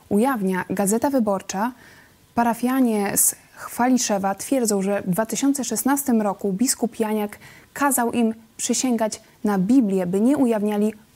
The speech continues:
powodu odwołania księdza Arkadiusza H. Jak ty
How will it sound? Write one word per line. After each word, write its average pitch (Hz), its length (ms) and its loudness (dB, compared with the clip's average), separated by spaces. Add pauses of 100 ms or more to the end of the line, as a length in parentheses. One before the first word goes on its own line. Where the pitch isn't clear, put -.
powodu 202 480 0 (420)
odwołania 208 680 0 (220)
księdza 190 520 -2
Arkadiusza 185 720 -2 (100)
H. - 280 -8 (580)
Jak 214 280 -2 (360)
ty 208 220 0